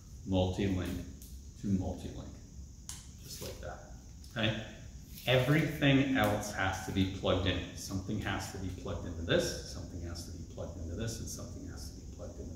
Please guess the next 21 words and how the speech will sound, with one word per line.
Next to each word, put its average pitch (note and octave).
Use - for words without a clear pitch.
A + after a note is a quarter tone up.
this. -
You G2+
can't G#2+
leave F#2+
any F2
of E2+
these E2+
open. E2+
If A2+
you A#2
leave B2+
them D#3+
open, D#3
it G#2+
breaks G#2+
the A2+
chain B2+
of G2
the F#2+
can A#2+
wires, -